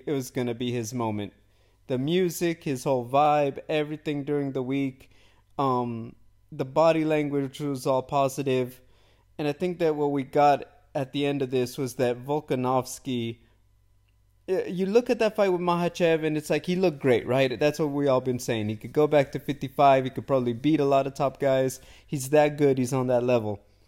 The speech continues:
But really, when you talked about, like, all the things Yair was bringing and the way Volkanovski for three rounds shut it down, um,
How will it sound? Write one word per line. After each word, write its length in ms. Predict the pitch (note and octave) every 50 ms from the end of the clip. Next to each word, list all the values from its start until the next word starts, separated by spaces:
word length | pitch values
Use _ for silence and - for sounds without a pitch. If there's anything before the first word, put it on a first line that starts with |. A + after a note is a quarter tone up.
| _ _ _ _ _ _ _ _ _ _ -
But 160 | D#3 D3 D3
really, 560 | - D#3 D#3 E3 F#3+ A3 A3 G#3 F#3+ D#3+ D3
when 160 | D3 C#3 D3+
you 60 | D3+
talked 300 | D3+ - F3+ F3+ F3 -
about, 300 | F3+ E3 E3 E3+ E3 D#3+
like, 260 | D3+ D3+ C#3+ C#3 C#3 - -
all 200 | - D#3+ E3 E3+
the 100 | D#3+ E3
things 380 | D#3 - E3+ E3+ D#3+ D#3 - -
Yair 340 | D3+ C#3+ C#3+ D#3+ F3 E3+ D#3
was 200 | D3 C#3 C3 C3+
bringing 520 | C3 D#3 D#3+ D3+ C3+ B2+ B2 A#2 A2+ A2+ - - _ _ _ _ _ _ _ _ -
and 220 | E3 D#3+ D3+ D3 C#3
the 100 | C#3+ C#3+
way 540 | C#3 D3 E3+ F#3 G3 G3+ G3 G3+ G3 F#3
Volkanovski 920 | E3+ D3 D3 E3+ F3 E3+ - E3+ D3+ D#3 D#3 D#3+ D#3 - - - D#3 C#3 -
for 160 | - C#3 B2+
three 360 | B2+ - - D#3+ D#3 D3+ D3+
rounds 580 | C#3 C#3+ C#3+ C#3 C#3 C3 B2 A#2+ A#2+ - - - _
shut 480 | - - - - - - E3 D#3 D3+ D3+
it 160 | C#3+ C3 B2
down, 460 | C3 C3+ C#3 C3+ B2+ A#2 G#2+ G#2 G#2 - _ _ _ _ _ _ _ _ _ _ _ _ _ _ - - _ _ _ _ - D#3
um, 380 | D3 C#3+ C#3 C3+ C3+ C3+ -